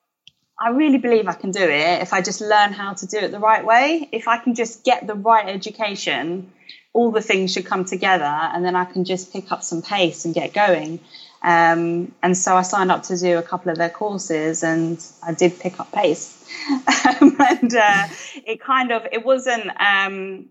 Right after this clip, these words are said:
you know, it wasn't easy. Um, I set myself a, quite a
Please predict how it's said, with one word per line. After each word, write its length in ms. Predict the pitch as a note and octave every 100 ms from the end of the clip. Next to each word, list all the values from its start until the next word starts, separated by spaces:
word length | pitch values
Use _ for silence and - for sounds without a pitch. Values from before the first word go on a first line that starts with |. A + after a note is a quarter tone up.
| _
you 100 | -
know, 80 | A#3+
it 80 | F3+
wasn't 260 | C#4 B3+ -
easy. 720 | F#3+ G3+ G#3 A3 B3 D4+ D#4+ - -
Um, 320 | F#3+ F#3+ F#3
I 80 | F#3+
set 200 | - -
myself 440 | F#3+ F#3+ F#3+ F#3
a, 400 | F#3+ F#3 F3 E3+ -
quite 280 | - G3
a 360 | - F3+ E3+ F#3